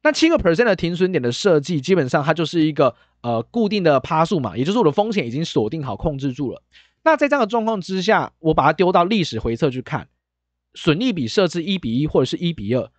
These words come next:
会发现，诶，绩效真的远比所谓的均线停损来得好，非常非常的多。我就得到一个结论，哦，或许我的策略它更加适合使用固定的 percent 数去做停利损，而不是使用所谓的均线。这第一个，所以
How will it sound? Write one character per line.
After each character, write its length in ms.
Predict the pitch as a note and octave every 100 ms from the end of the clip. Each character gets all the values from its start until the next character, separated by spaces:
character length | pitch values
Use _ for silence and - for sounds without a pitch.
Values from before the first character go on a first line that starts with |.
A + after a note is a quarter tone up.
| _
会 140 | - D#4
发 160 | C#4+
现， 100 | C#4+
诶， 140 | A#3 B3
绩 300 | - C4 C4+
效 180 | B3+
真 160 | F#3 A3+
的 80 | G#3+
远 320 | D#3 D#3+ G3
比 200 | A3 C#3+
所 200 | - C3+
谓 100 | F#3
的 120 | F3
均 200 | C#3 F3+
线 140 | F#3 F#3+
停 180 | C#3 C#3+
损 140 | C#3
来 140 | A2+
得 60 | B2
好， 140 | -
非 240 | G#2 - F3
常 160 | D#3
非 100 | C3+
常 60 | D3+
的 100 | A2+
多。 280 | G2 G#2+ G2 - - -
我 80 | D#3+
就 100 | C#4+
得 100 | C#4
到 120 | C4
一 20 | C4+
个 100 | F#3
结 200 | - C3+
论， 180 | E3 - _
哦， 220 | C4 F#3 - _ _
或 200 | - E4+
许 120 | A#3+
我 160 | F3+ D3
的 120 | C#3+
策 200 | C#3+ A3
略 160 | G#3+ D#3
它 180 | - B3 -
更 200 | D#4 A3+
加 200 | G#3+ G#3+
适 200 | - E3+
合 140 | C#3+
使 160 | C#3 B2
用 180 | D#3 D3
固 160 | G#3+
定 120 | F#3+ F#3
的 80 |
percent 420 | C#3+ C#3+ A#2 G3 D#3
数 140 | F3+
去 120 | E3
做 100 | E3
停 200 | D#3 A#2+
利 140 | D#3 B2+
损， 200 | - D2+ _
而 120 | F3
不 160 | E3+ E3
是 160 | A#3+
使 160 | - B2+
用 120 | D3+
所 140 | D3
谓 60 | A2
的 80 | A#2+
均 200 | A#2 A2
线。 200 | A2+ F#2+ _ _ _ _ -
这 100 | A3
第 180 | A3
一 40 | G#3+
个， 160 | G3 - - -
所 140 | -
以 100 | E4